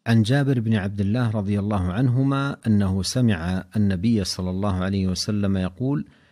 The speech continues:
"إذا دخل الرجل بيته فذكر الله عند دخوله وعند طعامه، قال الشيطان: 'لا مبيت لكم ولا عشاء'". وإذا دخل فلم يذكر الله عند دخوله،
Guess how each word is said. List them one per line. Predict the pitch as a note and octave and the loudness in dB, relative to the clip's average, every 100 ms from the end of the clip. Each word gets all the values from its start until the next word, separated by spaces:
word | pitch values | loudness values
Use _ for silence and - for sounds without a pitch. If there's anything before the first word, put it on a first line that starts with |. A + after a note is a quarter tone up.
| _ G#2+ | _ -2
"إذا | G2+ G#2 G2 | 0 2 0
دخل | B2+ - G#2+ G2+ | -4 -4 -2 -2
الرجل | F#2+ G2 A#2+ G#2+ F#2+ F2+ E2+ | -2 -2 -2 0 0 -2 -2
بيته | E2+ G#2+ F#2 - B2 A2+ _ _ _ | 0 2 0 -2 -4 -6 _ _ _
فذكر | - G#2 A2+ A2+ G2+ | -2 0 0 -2 -2
الله | F#2+ G#2 G2+ | 0 0 0
عند | F#2 D2+ A2+ A2+ G2 | -2 0 2 2 0
دخوله | F2+ F2 - B2+ B2+ A#2 A#2 | -2 -4 -2 -2 0 0 -2
وعند | G2+ F#2+ G2+ G2+ F#2 | -2 -2 0 2 0
طعامه، | F2+ F2+ G#2 C3 C#3+ C3+ _ _ _ _ | -4 -4 -2 -2 -2 -4 _ _ _ _
قال | A2 A2 | 2 2
الشيطان: | G2+ - G#2 F#2+ - G2 G2+ G#2 - _ | 2 -2 -4 -4 -4 -2 0 -2 -4 _
'لا | G2+ A2 | -2 2
مبيت | A#2+ G#2 F#2 G#2 - | 2 2 0 -2 -2
لكم | F#2+ A#2 - A2 | -4 -4 -2 0
ولا | F#2 F2+ | 0 -2
عشاء'". | D2+ E2+ - E2 - _ _ _ _ _ - | -4 -4 -4 -6 -10 _ _ _ _ _ -8
وإذا | G2+ A2 A2+ A2 | -2 0 2 0
دخل | G#2+ C3 - G2 | 0 -4 -2 -4
فلم | F2 A2+ A2 G#2+ | -2 0 2 2
يذكر | A2+ - G#2 | 0 -2 -2
الله | G2 F#2 G#2 | 0 0 0
عند | F2 E2+ D2 A2+ A2+ F#2 | 0 -2 0 2 2 2
دخوله، | F2+ E2+ - G#2+ G2+ G#2 A#2+ D3 | -2 -6 -6 -2 -2 -2 -2 -6